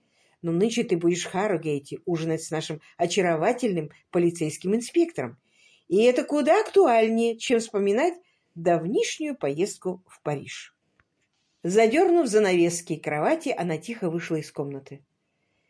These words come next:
Я оценила ее заботу обо мне, хотя заранее ожидала подробнейших расспросов, едва ли не допросов,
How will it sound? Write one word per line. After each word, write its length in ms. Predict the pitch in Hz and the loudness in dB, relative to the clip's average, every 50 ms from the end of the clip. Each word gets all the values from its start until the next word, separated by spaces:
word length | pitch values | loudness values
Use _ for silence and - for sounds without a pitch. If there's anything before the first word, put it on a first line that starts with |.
| _ _ _ _ - | _ _ _ _ -8
Я 380 | 185 185 185 202 196 196 196 190 | -4 0 2 2 4 4 2 0
оценила 640 | - - 214 214 - - 247 226 226 220 196 170 165 | 0 -2 -2 -4 -2 -2 0 2 2 2 2 2 2
ее 220 | 160 156 156 151 | 2 2 0 0
заботу 440 | 147 160 151 151 196 277 311 - 302 | 0 -2 -2 0 -2 -2 0 0 -2
обо 200 | 277 233 269 277 | -2 -2 -2 0
мне, 200 | 277 277 285 262 | 0 0 0 0
хотя 280 | - 240 220 247 247 | -2 -4 -2 0 -2
заранее 420 | 233 262 254 254 277 294 302 302 285 | 0 0 0 0 0 0 -2 -2 -2
ожидала 380 | 240 269 247 269 269 269 254 | -4 -4 -2 -2 -2 -2 -2
подробнейших 760 | 254 - 226 202 202 202 196 190 202 226 247 - - 269 - | 0 -2 -2 0 2 0 0 0 -2 -4 -6 -6 -8 -8 -6
расспросов, 540 | 302 311 285 - _ 170 165 165 - 170 - - _ _ _ _ _ _ _ _ _ _ _ _ - | -6 -8 -8 -6 _ -4 -4 -4 -6 -10 -12 -12 _ _ _ _ _ _ _ _ _ _ _ _ -4
едва 360 | 165 165 156 165 180 190 190 | -4 -2 0 2 2 2 2
ли 100 | 202 202 | 2 2
не 160 | 202 208 208 | 2 2 2
допросов, 760 | 196 214 208 - 262 302 311 226 - - 143 127 - _ | 2 0 0 0 -2 -2 -2 -2 -4 -6 -12 -14 -14 _